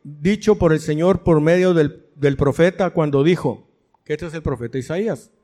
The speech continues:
"He aquí una virgen concebirá y dará a luz un hijo, y llamará su nombre Emmanuel", que traducido es Dios con nosotros.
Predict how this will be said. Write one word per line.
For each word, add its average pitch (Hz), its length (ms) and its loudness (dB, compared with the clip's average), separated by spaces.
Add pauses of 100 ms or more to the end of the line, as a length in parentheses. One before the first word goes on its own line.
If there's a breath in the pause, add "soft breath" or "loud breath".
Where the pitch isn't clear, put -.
(1900)
"He 220 160 4
aquí 208 320 2
una 190 200 6
virgen 190 320 2
concebirá 160 840 0
y 139 80 0
dará 143 280 2
a 156 40 2
luz 160 220 2
un 147 100 0
hijo, 147 460 0
y 139 100 2
llamará 139 380 2
su 156 160 -4
nombre 156 340 2
Emmanuel", 135 600 0 (1120)
que 151 140 2
traducido 156 720 4
es 151 400 -2
Dios 143 300 0
con 160 140 -4
nosotros. - 680 -8